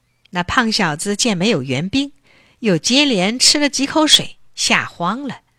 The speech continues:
头刚一冒出水，就不住声地向朱德求饶。朱德大声喝问：“你这个小霸王，这河还让不让大家游泳了？”胖小子连声说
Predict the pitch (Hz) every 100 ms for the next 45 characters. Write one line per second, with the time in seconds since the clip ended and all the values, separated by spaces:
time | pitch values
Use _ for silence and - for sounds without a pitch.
0 | _ _ _ _ _ _ _ _ - 175
1 | 254 285 294 262 277 330 254 - 269 -
2 | - - 160 151 170 262 302 233 294 320
3 | 349 247 220 156 - 175 156 151 - -
4 | 156 113 104 _ _ _ _ _ _ _
5 | _ _ _ _ 190 175 147 160 180 226
6 | 185 - 190 185 240 185 185 - _ _
7 | _ _ _ _ 220 208 175 392 320 -
8 | 170 156 370 349 165 113 - _ _ _
9 | _ _ 349 294 - 190 226 269 - _
10 | - 185 254 381 466 349 294 285 339 285
11 | 262 262 240 370 269 226 330 - _ _
12 | _ _ _ _ _ _ _ - 190 170
13 | 139 143 143 156 165 160 156